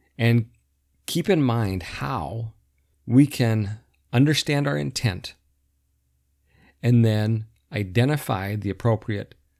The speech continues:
tactics, the, the tasks that are fitting to that intent, and recognize that we can and we should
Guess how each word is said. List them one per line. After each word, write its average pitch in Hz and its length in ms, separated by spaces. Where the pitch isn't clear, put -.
tactics, - 640
the, 101 120
the 101 220
tasks - 640
that 107 200
are 95 240
fitting 135 540
to - 100
that 123 200
intent, 120 500
and 117 180
recognize 120 480
that 110 120
we 127 320
can 135 500
and 117 220
we 101 140
should 107 600